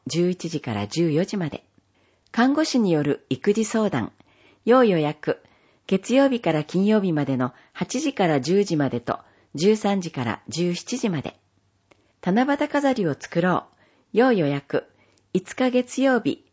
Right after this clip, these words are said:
六日火曜日、十一時から十一時三十分まで。定員、各三組。短冊にお願いを書きます。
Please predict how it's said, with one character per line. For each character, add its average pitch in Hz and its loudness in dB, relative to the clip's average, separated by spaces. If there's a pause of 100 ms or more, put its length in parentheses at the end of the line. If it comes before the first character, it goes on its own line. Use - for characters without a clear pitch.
(120)
六 208 2
日 196 -2
火 185 -4
曜 185 2
日、 - -6 (400)
十 262 0
一 285 -2
時 262 -2
か 160 -2
ら 135 0
十 175 0
一 196 -2
時 151 -4
三 180 -2
十 233 -2
分 147 -6
ま 120 -4
で。 - -8 (520)
定 214 4
員、 208 0 (160)
各 285 -4
三 214 -2
組。 123 -6 (540)
短 214 2
冊 240 0
に 226 0
お 247 0
願 208 2
い 214 2
を 208 0
書 196 -4
き 202 -6
ま 196 0
す。 - -12